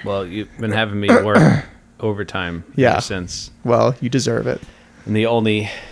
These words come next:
Speaker 1: the only employee in the building today on January first.
Speaker 2: Uh-huh. Well, I'm here.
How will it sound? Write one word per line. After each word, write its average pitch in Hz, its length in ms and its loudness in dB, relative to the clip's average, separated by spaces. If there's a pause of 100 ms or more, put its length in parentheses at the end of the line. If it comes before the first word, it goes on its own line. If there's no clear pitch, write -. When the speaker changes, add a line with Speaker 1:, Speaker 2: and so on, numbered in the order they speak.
(680)
Speaker 1:
the - 140 -12
only 120 220 2
employee 110 420 0
in 101 80 0
the 95 80 -2
building 98 340 0
today 82 320 -4
on 95 140 -6
January 82 420 -8
first. - 720 -10
Speaker 2:
Uh-huh. 143 340 -2 (260)
Well, 143 180 6
I'm 190 140 4
here. 123 300 2